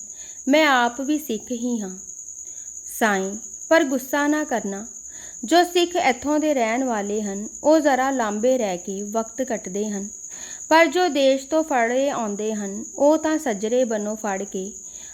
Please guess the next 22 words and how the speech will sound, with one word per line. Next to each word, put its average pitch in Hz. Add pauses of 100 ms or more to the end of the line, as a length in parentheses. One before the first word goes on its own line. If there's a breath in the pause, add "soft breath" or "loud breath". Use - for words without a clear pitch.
(140 loud breath)
ਆਂਦੇ 285
ਸ਼ੇਰ 269
ਵਾਂਗੂ 202
ਡਾਢੇ 233
ਰੋਹ 233
ਭਰੇ 214
ਤੇ 254
ਜੋਸ਼ 202
ਵਾਲੇ 214
ਹੁੰਦੇ 208
ਹਨ। 180 (760 loud breath)
ਪਠਾਨ 320
ਵੀ 370
ਉਹਨਾਂ 277
ਦਾ 294
ਲੋਹਾ 240
ਮੰਨਦੇ 214
ਹਨ, 208 (200)
ਪਰ 311
ਸਿੱਖ 302
ਫੜਿਆ 247
ਜਾਵੇ, 240